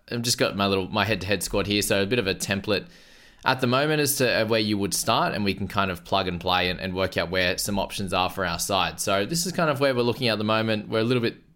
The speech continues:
tiny bit worried on Lussick, obviously, but let's just say you have Cleary as captain. The other one to look at, let's just say you are picking a Haas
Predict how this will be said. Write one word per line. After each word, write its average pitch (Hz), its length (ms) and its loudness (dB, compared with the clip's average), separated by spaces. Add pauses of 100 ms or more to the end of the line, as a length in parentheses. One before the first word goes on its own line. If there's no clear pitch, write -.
(120)
tiny 131 220 0
bit 104 140 -4
worried 104 240 2
on 98 100 -2
Lussick, 107 340 0
obviously, 107 540 2 (480)
but 107 220 0
let's 107 140 0
just 101 120 -2
say 98 120 2
you 92 80 4
have 92 160 0
Cleary 104 480 2 (280)
as 98 240 0
captain. 160 640 0 (280)
The 123 60 2
other 131 100 2
one 120 120 2
to - 100 -8
look 123 200 0
at, 113 420 0
let's 107 160 0
just 95 140 -6
say 101 100 2
you 98 160 2
are 98 140 4
picking 95 340 -4
a 92 60 -2
Haas 143 600 0